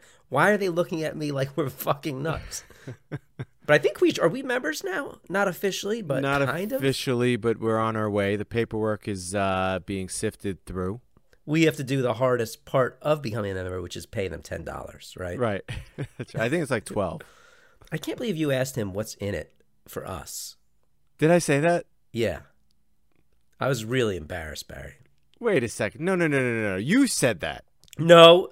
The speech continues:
Speaker 1: that is something that I would say, but you said it.
Speaker 2: Really?
Speaker 1: Yes.
Speaker 2: All right,
Speaker 1: You
Speaker 2: I
Speaker 1: were
Speaker 2: was
Speaker 1: like,
Speaker 2: having fun
Speaker 1: "What's
Speaker 2: with
Speaker 1: in
Speaker 2: it.
Speaker 1: it for us?" And I was like, "Oh my God, Barry, what do you expect him to say?"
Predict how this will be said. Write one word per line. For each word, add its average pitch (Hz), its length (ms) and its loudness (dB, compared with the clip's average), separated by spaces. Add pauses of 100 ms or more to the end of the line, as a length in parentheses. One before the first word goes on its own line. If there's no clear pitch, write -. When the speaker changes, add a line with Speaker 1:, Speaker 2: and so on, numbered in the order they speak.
Speaker 1:
that 190 260 2
is 214 160 2
something 190 320 0
that 143 180 2
I 139 180 8
would 139 320 0
say, 185 240 0
but 139 160 -4
you 147 260 -6
said 113 320 -2
it. - 140 -14 (500)
Speaker 2:
Really? 156 460 4 (260)
Speaker 1:
Yes. 120 360 0
Speaker 2:
All 196 120 4
right, 117 120 4
Speaker 1:
You - 20 4
Speaker 2:
I 113 40 6
Speaker 1:
were 123 40 6
Speaker 2:
was 170 100 6
Speaker 1:
like, 160 120 8
Speaker 2:
having 160 80 -2
fun 123 100 0
Speaker 1:
"What's 165 200 8
Speaker 2:
with 120 80 8
Speaker 1:
in 196 60 6
Speaker 2:
it. 208 120 4
Speaker 1:
it - 40 -12
for 160 200 6
us?" - 220 2
And 123 120 -2
I 110 60 0
was 98 100 -4
like, 104 140 -6
"Oh 160 100 -4
my 85 160 -6
God, 101 240 -4
Barry, 98 260 -2
what 123 160 -4
do 196 60 -6
you 175 60 -2
expect 147 340 -4
him - 100 -2
to 107 80 -6
say?" 151 320 -2